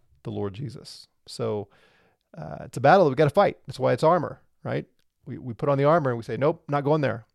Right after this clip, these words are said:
I'm not gonna allow those temptations to win. I'm gonna conquer them with the Lord Jesus."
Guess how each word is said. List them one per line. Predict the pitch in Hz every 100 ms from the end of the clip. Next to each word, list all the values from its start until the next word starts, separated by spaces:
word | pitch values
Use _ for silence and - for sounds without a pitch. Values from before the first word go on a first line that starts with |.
| _
I'm | 147 120 117
not | 131 143
gonna | 139 123
allow | 123 135 135
those | 123 135 131
temptations | - 131 - 135 - 117 107 - - _ _ _ _ _ _ _ _ -
to | 127
win. | 113 127 113
I'm | 110
gonna | 113 110
conquer | - 127 -
them | 110 101 98 _ _ _ -
with | 113
the | 110
Lord | 104 101
Jesus." | - - - -